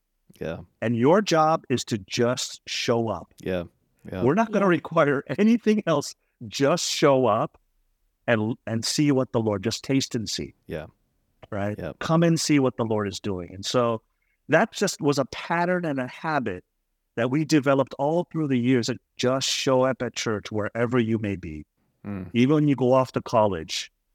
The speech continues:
Speaker 2: if you want daddy and mommy to help you with your tuition, just show up at a local church, wherever
Speaker 1: Mm-hmm.
Speaker 2: that may be, and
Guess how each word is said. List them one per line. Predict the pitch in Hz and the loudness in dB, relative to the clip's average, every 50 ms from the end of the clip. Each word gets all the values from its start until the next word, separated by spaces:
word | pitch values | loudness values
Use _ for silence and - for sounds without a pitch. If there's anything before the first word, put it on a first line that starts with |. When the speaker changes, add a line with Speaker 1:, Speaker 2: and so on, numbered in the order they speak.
| _ _ - | _ _ -8
Speaker 2:
if | 107 - - | -6 -2 2
you | 139 147 | 2 4
want | 151 156 156 131 | 4 4 2 2
daddy | 117 123 120 135 139 139 | 2 2 2 4 4 2
and | 135 127 | 2 0
mommy | 123 120 123 120 117 | 0 0 0 0 0
to | 110 101 | 0 0
help | - 117 113 - - | -2 -2 -2 2 2
you | 131 120 | 2 2
with | 117 107 - | 2 2 0
your | 117 98 | -2 -2
tuition, | - - 107 104 107 - - 139 143 - 190 - _ _ _ _ _ _ _ _ _ _ _ _ _ _ _ _ _ _ - 110 | -2 -2 0 0 0 0 0 -2 -2 -2 -4 -10 _ _ _ _ _ _ _ _ _ _ _ _ _ _ _ _ _ _ -14 -12
just | 95 90 101 113 120 123 - | -6 2 4 4 4 4 2
show | - - 123 110 107 104 | 0 0 2 2 2 2
up | 101 - | 0 0
at | 104 92 | -2 -2
a | 92 92 | -2 -2
local | 90 92 85 - - 85 | -2 -4 -6 -6 -8 -10
church, | - - - 82 69 - - - - - | -8 -6 -6 -8 -8 -8 -10 -10 -8 -4
wherever | 98 101 101 110 104 110 | -2 0 2 2 2 2
Speaker 1:
Mm-hmm. | 101 92 | 2 2
Speaker 2:
that | 98 92 - 101 | 0 -2 -4 -6
may | 101 87 87 | -6 -6 -6
be, | 82 87 80 78 78 | -6 -6 -8 -10 -10
and | 76 80 | -12 -14